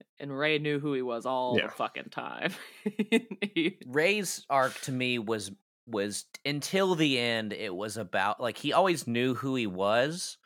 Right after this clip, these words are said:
Speaker 3: His arc until the end was defining what it meant to be, like, defining the difference between being a monster and being a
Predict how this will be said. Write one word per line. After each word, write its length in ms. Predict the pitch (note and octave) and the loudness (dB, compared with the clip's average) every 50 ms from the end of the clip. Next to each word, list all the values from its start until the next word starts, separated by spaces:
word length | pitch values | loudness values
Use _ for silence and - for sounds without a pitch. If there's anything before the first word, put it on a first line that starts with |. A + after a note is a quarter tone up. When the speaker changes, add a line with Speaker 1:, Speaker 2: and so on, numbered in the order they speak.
| - - _ _ _ _ _ _ _ _ _ _ | -20 -20 _ _ _ _ _ _ _ _ _ _
Speaker 3:
His 240 | _ - D3 C#3+ B2+ C#3 | _ -6 -4 0 4 4
arc 240 | D3 E3+ F3 - | 4 4 4 2
until 260 | F3+ E3 - - D3 A#2 | 0 -2 0 0 0 2
the 260 | A2+ G#2+ G2+ G#2 G#2+ | 2 0 0 0 0
end 340 | A#2+ B2 A#2+ A2+ G2+ F#2+ F2+ F2 | 0 0 0 0 0 -2 -4 -2
was 480 | F#2+ G2 F#2 F#2 F#2 F#2 F2+ F#2 - | -2 -2 -2 -2 -2 -4 -6 -8 -8
defining 840 | - - G#2+ F#2 - - - A2+ A#2 A#2+ B2 A#2+ A#2 A2+ A2 G2+ F#2+ F#2+ | -8 -6 -6 -6 -4 0 2 4 4 4 2 0 0 -2 -2 -2 -4 -2
what 240 | G2 G2+ G2+ G2+ | 0 2 2 2
it 160 | G2+ - - F#2+ | 0 -2 -4 -6
meant 540 | G2 G2 G2 G2 G2 G2 - - - - - - | -8 -6 -4 -4 -4 -4 -6 -10 -16 -20 -16 -12
to 160 | - G#2+ F#2 | -8 -8 -8
be, 500 | E2+ - - G2+ G2+ F#2+ F#2+ F2+ F2+ - - | -8 -8 -6 -4 -4 -4 -4 -4 -6 -6 -8
like, 280 | - G#2 G#2 G2 F2 - | -6 -4 -4 -4 -4 -4
defining 600 | - B2 - - D3+ D#3 E3+ F3 F3 F3 F3 E3+ | -6 -4 0 4 4 4 6 4 2 0 0 2
the 100 | D3+ D3+ | 2 2
difference 560 | B2+ G2+ A#2+ A#2+ B2 - - C3+ C3 B2 - - | 0 0 0 -2 0 0 2 0 0 0 -2 -2
between 560 | - B2 G#2 - - A#2 A2 A2 A2 G#2+ G2 | -4 -4 -4 -4 -4 -2 -2 0 0 0 0
being 340 | G#2+ G#2+ G#2+ G#2 G#2 G2+ G2 | 0 0 0 0 0 -2 -2
a 140 | F#2+ F#2 | -2 -2
monster 800 | F2 F2 F2+ F#2 F2+ F#2+ G2 - - - - G2+ G2 G2 F#2+ - - - - _ _ - | -2 -2 0 2 2 2 2 0 -4 -2 0 0 0 0 -2 -4 -8 -20 -20 _ _ -8
and 320 | - F#2 F#2+ E2+ E2 D2+ C2+ _ _ - | -6 -6 -6 -6 -8 -12 -14 _ _ -8
being 340 | F#2+ F#2+ F#2 F2+ F#2 F2+ | -6 -4 -4 -4 -4 -4
a 120 | E2 D#2+ | -6 -6